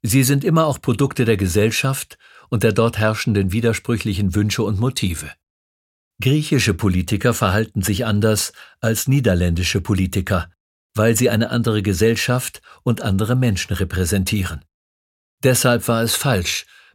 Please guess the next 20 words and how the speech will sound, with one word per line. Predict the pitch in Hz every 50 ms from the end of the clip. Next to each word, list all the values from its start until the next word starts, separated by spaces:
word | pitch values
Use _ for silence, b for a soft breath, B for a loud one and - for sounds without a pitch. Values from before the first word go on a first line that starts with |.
| b -
beide | 107 104 101 95 95
Staaten | - - - 104 98 98 95 - - 98
unter | - 98 - 101
das | 90 98 95 - -
Dach | - 107 92 -
derselben | - 101 95 85 104 104 107 101 90 95 87 82
Währung | 113 120 127 101 101 92 85
zu | - - 95
zwingen. | 92 - - 107 95 95 90 78 - _ _ _ _ _ _ _ _ _ _ _ _ _ _ -
Man | 123 135 147
muss | 165 196 190 -
vielmehr | - 160 151 147 139 123
ganz | 120 135 147 156 - - -
kühl | - - 123 120 123 131 139 143 b b b b b b b b
die | 117 113
Niederländer | 120 135 151 151 156 143 131 123 127 127 131 131 123
den | 107 104 92 90
Folgen | - - 120 117 120 117 127
ihrer | 120 95 104 - 98 90
guten | - 117 120 123 - - 147 160 160